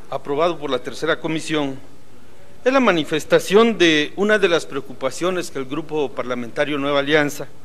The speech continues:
ha venido señalando desde la discusión de la Ley de Coordinación Fiscal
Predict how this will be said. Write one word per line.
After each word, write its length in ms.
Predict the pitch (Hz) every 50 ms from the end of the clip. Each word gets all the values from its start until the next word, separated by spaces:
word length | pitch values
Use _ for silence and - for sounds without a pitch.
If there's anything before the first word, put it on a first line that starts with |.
| - - - - - - - - - - -
ha 80 | - 202
venido 360 | 220 214 196 214 220 208 190
señalando 600 | - 175 165 151 147 147 156 165 180 196 185 180
desde 220 | 156 143 127 139 131
la 120 | 131 127
discusión 760 | 117 131 127 - - - 123 - - 151 165 165 165 170 180 180 - - - - - - - - - - - - - - - - - - - - - - 139
de 120 | 175 180
la 120 | 165 165 170
Ley 180 | 170 202 220
de 140 | 196 208 -
Coordinación 580 | 185 180 147 151 151 147 143 - - 180 190 170
Fiscal 540 | 156 151 - - - 151 147 156 156 151